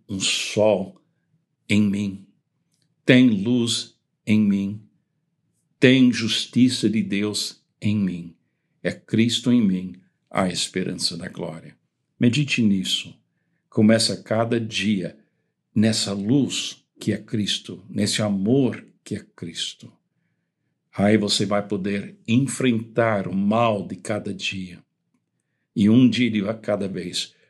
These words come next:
você se levanta com alegria e paz, e você vai descansar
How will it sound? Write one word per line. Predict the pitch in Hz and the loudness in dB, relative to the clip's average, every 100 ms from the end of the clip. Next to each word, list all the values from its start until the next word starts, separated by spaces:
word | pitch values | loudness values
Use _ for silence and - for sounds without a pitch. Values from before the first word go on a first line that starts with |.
| _ | _
você | - 104 110 - 104 | 0 2 2 2 -2
se | - - | -2 -6
levanta | 90 92 87 123 120 - 110 110 - _ _ _ _ _ | -4 -6 -2 0 0 -2 -6 -6 -14 _ _ _ _ _
com | - 92 | -4 -2
alegria | 90 85 107 127 131 127 123 _ _ _ | -2 -4 0 2 4 0 -4 _ _ _
e | - | -18
paz, | - - 107 113 113 117 - - _ _ _ _ _ _ | -8 -2 0 0 -2 -2 -2 -6 _ _ _ _ _ _
e | 101 | -2
você | 92 95 - | -2 -2 -2
vai | 90 92 | -2 -4
descansar | 87 107 - 110 104 - 120 135 - | -4 -4 -4 -4 -2 0 0 0 -6